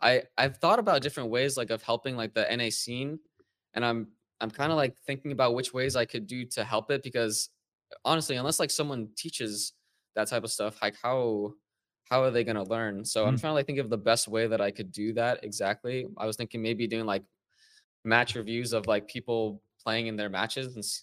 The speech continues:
Speaker 1: giving them advice on it, but it's really hard to figure out what to do to help exactly.
Speaker 2: I, I think the thing he did with Freakazoid, 'cause he's a perfect personality to do that with.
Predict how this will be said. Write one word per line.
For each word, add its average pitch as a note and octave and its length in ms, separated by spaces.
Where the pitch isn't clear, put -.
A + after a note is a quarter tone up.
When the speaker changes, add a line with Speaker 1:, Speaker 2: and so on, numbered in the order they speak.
Speaker 1:
giving A2+ 260
them G#2 140
advice G#2 400
on C#3 160
it, D3 160
but F#2 240
it's G#2 140
really E3+ 180
hard A#2 220
to G#2+ 160
figure G#2+ 260
out E2+ 140
what G2+ 240
to - 80
do G#2 240
to G2+ 180
help F#2 300
exactly. F#2 520
Speaker 2:
I, D3+ 100
I D3+ 60
think F#3+ 200
the E3+ 40
thing D#3+ 160
he C#3 60
did B2+ 120
with B2 180
Freakazoid, B2+ 340
'cause G#2 140
he's G#2 100
a G2 60
perfect B2 340
personality G2+ 680
to F2 60
do G#2 160
that E2+ 180
with. E2 240